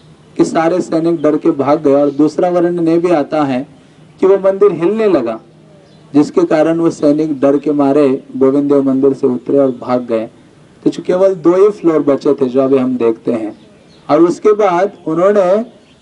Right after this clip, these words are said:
उसके ऊपर मस्जिद बनाया। आज भी पुराने फोटोज हैं, हाँ, कुछ ग्रंथों में, जिसमें दिया है कि गोविंद देव मंदिर जो टूटा है उसके ऊपर मस्जिद है। हाँ, तो ऐसा उन्होंने उसका परिवर्तन किया था। तो फिर जब ये मंदिर तोड़ा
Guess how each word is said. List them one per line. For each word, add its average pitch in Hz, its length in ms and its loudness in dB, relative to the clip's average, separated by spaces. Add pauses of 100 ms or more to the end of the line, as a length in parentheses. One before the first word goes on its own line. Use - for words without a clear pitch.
उसके 165 260 2
ऊपर 196 300 2
मस्जिद 156 500 -2
बनाया। 113 440 -4 (280)
आज 139 180 0
भी 156 140 2
पुराने 143 400 0
फोटोज 131 560 -2
हैं, 107 200 -10 (280)
हाँ, 135 140 -6
कुछ 123 340 -8
ग्रंथों 120 380 -4
में, 110 180 -6 (460)
जिसमें 151 340 0
दिया 156 160 0
है 165 100 4
कि 165 120 0
गोविंद 147 420 0
देव 156 120 0
मंदिर 151 200 0
जो 156 100 0
टूटा 143 340 2
है 156 80 4
उसके 151 220 0
ऊपर 147 240 0
मस्जिद 127 440 -2
है। 113 100 -8 (760)
हाँ, 135 200 -4 (460)
तो 123 160 0
ऐसा 123 320 0
उन्होंने 123 340 0
उसका 123 200 -4
परिवर्तन 120 640 -2
किया 113 280 -4
था। - 160 -14 (600)
तो - 60 0
फिर 196 180 0
जब 196 180 2
ये 196 60 6
मंदिर 185 380 0
तोड़ा 170 580 2